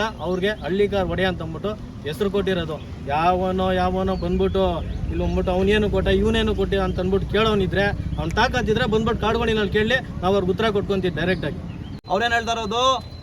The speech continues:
Speaker 2: "ನಿನ್ಗ ಆ ಇದು ಕೊಡ್ಕೂಡ್ದು, ನಿನ್ಗೆ ಹಳ್ಳಿ ಕಾರ್ ಒಡೆಯ ಕೊಡ್ಕೂಡ್ದು, ಇದು ನಮ್ ಕ್ಯಾಸ್ಟ್ ಅವ್ರಿಗೆ ಕೊಡ್ಬೇಕು, ನಿಮ್ ಕ್ಯಾಸ್ಟ್ ಅವ್ರಿಗೆ ಕೊಡ್ಕೂಡ್ದು, ನೀನ್ ಅದ್ರಿಗೆ ಹುಟ್ಟಿದ್ರೆ ಬಂದ್ ಮಾತಾಡು" ಅಂತ ಹೇಳ್ತಾರಲ್ಲ.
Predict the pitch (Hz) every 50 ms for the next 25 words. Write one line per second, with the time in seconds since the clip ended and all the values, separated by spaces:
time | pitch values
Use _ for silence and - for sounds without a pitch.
0 | - - - 175 196 208 208 202 208 208 208 202 202 202 202 202 196 196 196 190
1 | 180 160 - - - - - 160 165 180 190 180 - - - 196 196 - 240 226
2 | 220 208 180 - 208 202 202 180 233 220 214 220 214 214 202 196 196 208 220 220
3 | 220 214 214 214 220 214 190 202 196 180 202 208 202 202 214 220 220 214 180 -
4 | - - - - - 170 180 202 196 190 190 208 220 202 226 233 220 202 233 226
5 | 220 220 214 196 214 208 202 214 208 185 202 214 196 196 208 214 180 226 233 214
6 | 180 214 226 208 190 208 208 202 175 214 214 208 208 226 226 208 175 143 123 -
7 | - - - - - 175 190 190 180 180 175 220 - - 220 196 180 240 233 226
8 | 233 233 233 233 226 220 220 220 208 208 214 202 226 220 220 214 220 220 208 208
9 | 208 202 196 208 196 196 190 180